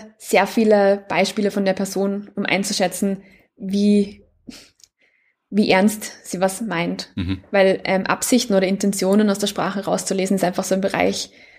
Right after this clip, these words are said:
Speaker 1: der sehr schwammig ist und, und auch gefährlich sein kann, weil man einfach nie reinschauen kann in jemanden.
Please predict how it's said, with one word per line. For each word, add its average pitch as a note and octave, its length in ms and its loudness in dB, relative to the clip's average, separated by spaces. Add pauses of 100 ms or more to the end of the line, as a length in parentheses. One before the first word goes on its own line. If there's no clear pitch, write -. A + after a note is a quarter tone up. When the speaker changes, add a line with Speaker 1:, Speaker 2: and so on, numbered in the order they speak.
(180)
Speaker 1:
der G3 100 2
sehr F#3+ 200 4
schwammig F#3 400 0
ist F#3 200 -2
und, F#3+ 160 -2
und F#3+ 180 -2
auch F#3 120 0
gefährlich F#3+ 440 2
sein E3 200 0
kann, F#3 320 -4 (540)
weil F#3+ 160 4
man F#3 380 4 (420)
einfach F#3+ 260 0
nie G3+ 180 6
reinschauen F#3+ 380 0
kann F#3 180 -4
in F#3+ 100 0
jemanden. F#3+ 480 -2